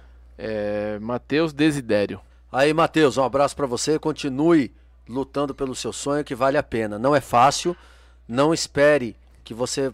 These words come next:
Speaker 2: possa conseguir isso da primeira vez. Eu não consegui da primeira vez. É normal não passar em todas as etapas da primeira vez, tá bom? Mas não desista do seu sonho.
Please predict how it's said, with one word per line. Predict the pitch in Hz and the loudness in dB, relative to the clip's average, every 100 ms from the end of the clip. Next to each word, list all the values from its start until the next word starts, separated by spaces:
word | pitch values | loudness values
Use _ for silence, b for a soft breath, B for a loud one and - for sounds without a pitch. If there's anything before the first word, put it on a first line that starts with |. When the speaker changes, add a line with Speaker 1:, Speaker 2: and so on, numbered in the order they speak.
| _ | _
Speaker 2:
possa | 123 127 - | 2 2 0
conseguir | - 123 117 110 | -10 -12 -12 -10
isso | 120 - | -10 -8
da | 113 120 | -6 -6
primeira | 113 117 117 | -6 -4 -6
vez. | 90 113 151 - | -4 -4 -4 -4
Eu | 135 | -6
não | 151 | -6
consegui | 143 123 123 | -10 -12 -10
da | 123 | -10
primeira | 117 117 110 | -10 -12 -8
vez. | 120 147 b b | -8 -10 b b
É | b | b
normal | 139 185 160 147 170 | 0 0 2 4 4
não | 156 165 | 2 -2
passar | 160 135 - 139 139 | -2 -4 -2 -4 -4
em | |
todas | 123 139 120 | -6 -8 -8
as | 113 | -12
etapas | - 120 123 | -6 -6 -6
da | 110 | -8
primeira | 117 113 113 104 | -10 -8 -10 -8
vez, | 107 143 160 | -6 -6 -4
tá | 113 | -4
bom? | 113 175 - b b b | 0 0 -2 b b b
Mas | 135 131 | 0 2
não | 156 | 0
desista | 180 156 131 156 170 | 0 -4 -6 -6 -8
do | - | -8
seu | 170 | -8
sonho. | 143 131 117 104 | -8 -6 -4 -6